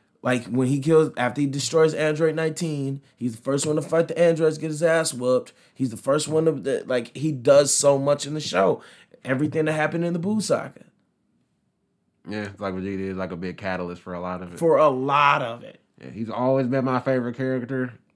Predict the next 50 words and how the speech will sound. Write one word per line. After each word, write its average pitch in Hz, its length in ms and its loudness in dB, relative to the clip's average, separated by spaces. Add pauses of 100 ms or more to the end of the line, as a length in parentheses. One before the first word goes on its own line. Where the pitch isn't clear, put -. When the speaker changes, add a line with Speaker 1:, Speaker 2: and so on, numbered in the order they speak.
Speaker 2:
Like, 98 180 -12
he, 107 320 -6
he's, 101 400 -8
he's 104 220 -8
the 95 120 -10
shit. 113 440 -6
And, 101 160 -14
like, 107 180 -10
I, 104 160 -6
and, 104 200 -6
you 113 80 -2
know, 104 120 -6
like, 98 220 -8
this 120 180 -4
is, 113 100 -6
like, 101 200 -6
the 107 120 -8
only 110 360 -6
arc 104 300 -6
to 104 80 -8
where, 101 240 -8
like, 92 180 -8
he 101 480 -8
is 85 140 -10 (420)
a 101 100 -10
flat 101 640 -8 (200)
antagonist. 82 640 -8
Like, 92 160 -8
there's 101 200 -8
no 110 260 -4
more 107 260 -4
to 113 220 -4
him. 110 200 -4
He's 110 140 -6
like, 95 140 -8
"I'm 98 180 -8
a 90 60 -8
ruthless 104 380 -10
killer. 107 320 -4
That's 98 200 -6
it." 104 120 -6
We 104 100 -8
start 110 220 0
to 110 40 0
get 110 120 -2
the 104 80 -4
Speaker 1:
Right. 101 80 -8
Speaker 2:
layers 110 340 -6
later 101 380 -10
on. 104 280 -6